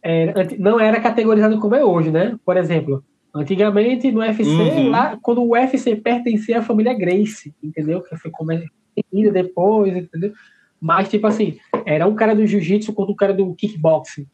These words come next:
Speaker 1: Era o cara do karatê contra um cara do judô. Ou seja, depois foi que vieram unificar essa
Speaker 2: Uhum.
Speaker 1: questão do tipo assim, M M A, artes marciais mistas. Ou seja, você teria que treinar tudo. Porque o cara quer, ele quer seguir a carreira de lutador hoje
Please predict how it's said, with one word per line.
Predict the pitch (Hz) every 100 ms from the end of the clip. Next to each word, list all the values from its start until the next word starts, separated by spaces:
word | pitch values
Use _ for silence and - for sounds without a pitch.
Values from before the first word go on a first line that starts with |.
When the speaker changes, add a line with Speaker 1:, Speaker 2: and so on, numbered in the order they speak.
| -
Speaker 1:
Era | 170
o | 170
cara | 190 190 190
do | 196 190 175 160 - -
karatê | 202 202 196 202 233 226
contra | 226 220 220
um |
cara | 214 208
do | 196
judô. | 180 180 143 156 139 - _
Ou | 156 170
seja, | 180 160 151 139 - _ _ _ _ _
depois | 156 233 247 240 277 269
foi | 269
que | 262 226
vieram | 233 247
unificar | 233 262 - 262 254 269
essa | 247
Speaker 2:
Uhum. | 208
Speaker 1:
questão | 220 - 208
do |
tipo | 208 214
assim, | 220 214 185 151 -
M | 208 226 233 240
M | 233 214
A, | 147 -
artes | 180 180 208 -
marciais | 185 - 185 196
mistas. | 180 139 135 135 _ -
Ou | 170
seja, | - 147 139 131 _ _ _ _ - - _
você | 175 175 _
teria | - 196 202
que | 208
treinar | 214 214 226 247
tudo. | 285 202
Porque | 147 -
o | 240
cara | 294
quer, | 302 233 208
ele | 202 202
quer | -
seguir | 190 190 180
a |
carreira | 185 170 170
de | 165
lutador | 180 208 - 151 151
hoje | 156 147 233 220 151